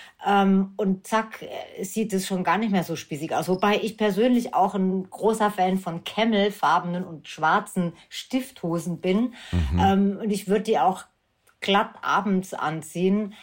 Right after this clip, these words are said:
Speaker 1: Äh, halt, da muss dann oben eben was Cooles dazu. Was ist so eine geile Oversize-Bluse und dann die richtigen Schuhe. It-Bags kommen auch wieder, meines Erachtens. Man hat jetzt ein ganzes Jahr lang gar keine Taschen mehr gebraucht. Aber jetzt,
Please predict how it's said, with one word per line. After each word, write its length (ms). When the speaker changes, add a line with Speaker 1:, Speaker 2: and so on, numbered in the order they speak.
Speaker 1:
Äh, 60
halt, 720
da 100
muss 320
dann 240
oben 380
eben 280
was 220
Cooles 500
dazu. 480
Was 180
ist 120
so 60
eine 300
geile 540
Oversize-Bluse 920
und 120
dann 160
die 80
richtigen 500
Schuhe. 440
It-Bags 640
kommen 280
auch 280
wieder, 240
meines 360
Erachtens. 480
Man 160
hat 120
jetzt 160
ein 60
ganzes 380
Jahr 140
lang 160
gar 140
keine 260
Taschen 320
mehr 160
gebraucht. 420
Aber 220
jetzt, 540